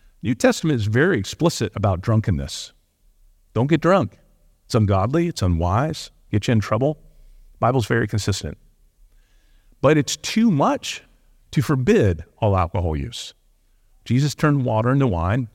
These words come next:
It's one of the things we're called to be responsible and godly with. It's actually wrong to add to the Bible saying what the Bible does not actually say. That's true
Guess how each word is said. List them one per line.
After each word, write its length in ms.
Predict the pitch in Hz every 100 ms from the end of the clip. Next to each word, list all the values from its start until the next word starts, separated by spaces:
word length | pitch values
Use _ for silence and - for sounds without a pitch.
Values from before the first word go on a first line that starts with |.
| _
It's 120 | - -
one 140 | 120
of 60 | 123
the 40 |
things 220 | 135 135
we're 80 | 107
called 220 | - 113
to 60 | 104
be 220 | 107 101 -
responsible 560 | 98 107 127 135 104
and 80 | 90
godly 300 | 107 85 85
with. 180 | 76 - _ _ _ _
It's 140 | -
actually 320 | 151 160 180 156
wrong 800 | 117 131 180 175 131 123 165 180 _ _ _ _ _ _ -
to 240 | 165 -
add 560 | 139 156 180 202 190 165 _ _
to 160 | - 170
the 100 | 160
Bible 540 | 131 123 120 131 147 151
saying 300 | - 147 151
what 100 | 160
the 60 | 135
Bible 280 | 127 135
does 240 | 139 127 123
not 200 | 123 120
actually 320 | 127 - 147
say. 320 | - 196 117
That's 180 | 110 117
true 460 | - 151 143 190